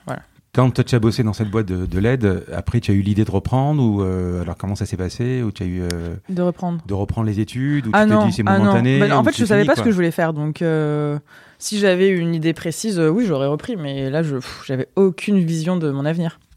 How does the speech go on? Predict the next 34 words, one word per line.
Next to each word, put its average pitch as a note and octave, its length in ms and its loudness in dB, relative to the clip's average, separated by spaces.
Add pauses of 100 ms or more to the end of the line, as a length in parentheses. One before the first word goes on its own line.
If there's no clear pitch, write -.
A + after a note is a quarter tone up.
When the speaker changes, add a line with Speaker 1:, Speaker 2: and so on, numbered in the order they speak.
(480)
Speaker 2:
En - 100 -4
fait, E3+ 120 4
ton C#3 160 4
histoire, C3+ 340 4
pourquoi A#2+ 280 0
elle A2 60 4
m'intéresse, G#2+ 380 0
qu'elle F#2 140 -6
est - 20 -10
quand G2+ 120 -8
même G2+ 120 -4
incroyable. G#2 540 -2 (120)
Speaker 1:
<laughs> - 140 -16
Speaker 2:
Je F#2+ 100 -2
vais A#2 60 4
spoiler C#3 320 2
un C3+ 80 4
tout A2+ 120 -2
petit G2+ 180 -4
peu. D3+ 200 -2 (320)
C'est G#2 160 -4
parce G2+ 200 -4
qu'en G#2+ 100 0
fait, G2 320 0
d'un, G2 300 -2
d'un, F#2+ 240 -4
d'un, F2+ 140 -4
d'un F#2 340 -6
petit - 120 -10
cadeau, A2+ 320 2 (200)
Speaker 1:
Ouais. E3 160 0 (1200)
Speaker 2:
on F#2+ 160 -4
arrive F#2 320 -2
à, D#2+ 340 -6